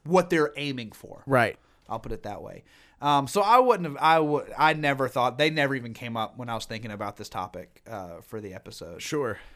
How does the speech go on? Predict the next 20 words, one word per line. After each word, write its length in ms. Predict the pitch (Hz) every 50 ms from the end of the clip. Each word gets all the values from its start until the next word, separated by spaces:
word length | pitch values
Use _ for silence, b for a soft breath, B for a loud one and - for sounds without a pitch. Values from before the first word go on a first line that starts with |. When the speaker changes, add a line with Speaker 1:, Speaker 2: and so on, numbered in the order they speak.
| B B -
Speaker 1:
Uh, 140 | 120 120 120
Harry 260 | 127 170 170 160 -
Potter 260 | - 139 135 131 127
did 160 | 117 117 113
a 60 | 113
lot, 320 | 107 98 101 95 95 - -
but 140 | 107 101 90
Hunger 260 | 104 107 107 101 95
Games 300 | 92 85 87 95 90 -
never 240 | 101 90 90 - 80
did. 260 | - - 73 69 - - _ -
Speaker 2:
What 120 | - 233
about, 440 | 254 269 254 247 226 175 - - -
uh, 340 | 208 202 190 190 180 175 -
adaptations 800 | - 165 190 196 190 180 175 - 190 180 180 - 190 180 170 156
of 80 | 165 160
material 540 | 160 151 - - 180 170 170 165 160 151 143
that 160 | 139 139 131
didn't 220 | 135 147 147 151
include, 720 | 147 135 127 - - - - 156 151 147 143 139 135 131